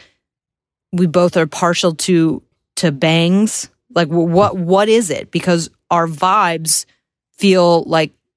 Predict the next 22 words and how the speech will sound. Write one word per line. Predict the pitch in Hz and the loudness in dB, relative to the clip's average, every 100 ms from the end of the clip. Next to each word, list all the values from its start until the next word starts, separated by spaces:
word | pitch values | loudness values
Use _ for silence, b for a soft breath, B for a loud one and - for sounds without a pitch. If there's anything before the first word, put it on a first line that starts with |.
| _ - | _ -12
kind | - 202 190 | -6 -2 -2
of | 180 - | -2 -6
polar | - 180 175 160 | -2 2 2 0
opposites. | 147 180 165 - 139 - - B B | 0 -2 -4 -6 -6 -8 -14 B B
So | - 214 185 | -2 0 0
this | 190 277 | -2 0
was, | 320 262 | 0 2
like, | 214 | 0
something | - 190 185 | 0 -2 0
that | 160 | -2
was | 170 | -2
happening | 156 160 | -2 -2
in | 156 | -2
my | 156 | -2
life. | 139 151 | -4 -4
There's | 170 160 175 - | -4 -2 -6 -4
zero | 165 208 240 175 | -2 2 4 2
chance | - 160 147 147 - | 0 -6 -4 -6 -4
that | 156 | -2
anybody | 160 156 147 | 0 0 -2
was | 147 | -4
telling | 160 151 147 | -4 -4 -4